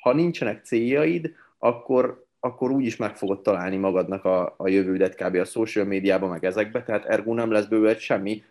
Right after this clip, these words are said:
mert csak nézed amúgy, hogy mi lehetne belőled, de nem teszel érte semmit.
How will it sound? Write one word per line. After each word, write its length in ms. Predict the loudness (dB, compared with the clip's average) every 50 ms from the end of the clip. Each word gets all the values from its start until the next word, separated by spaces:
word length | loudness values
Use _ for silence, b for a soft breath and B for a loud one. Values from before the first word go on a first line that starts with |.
| b _
mert 400 | -8 -4 -2 0 0 0 -2 0
csak 200 | 0 0 0 0
nézed 580 | 0 0 2 4 4 4 4 4 4 4 4 4
amúgy, 300 | 4 2 2 0 -2 -2
hogy 200 | 0 0 0 0
mi 120 | 0 0
lehetne 440 | 2 2 0 0 -2 -4 -4 -4 -2
belőled, 580 | 2 2 2 2 2 0 0 0 0 0 0 -2
de 120 | -4 -2
nem 200 | -2 -4 -6 -6
teszel 260 | -8 -10 -8 -4 -2
érte 260 | 0 0 0 0 -4 -6
semmit. 420 | -4 -6 -8 -8 -10 -12 -16 -18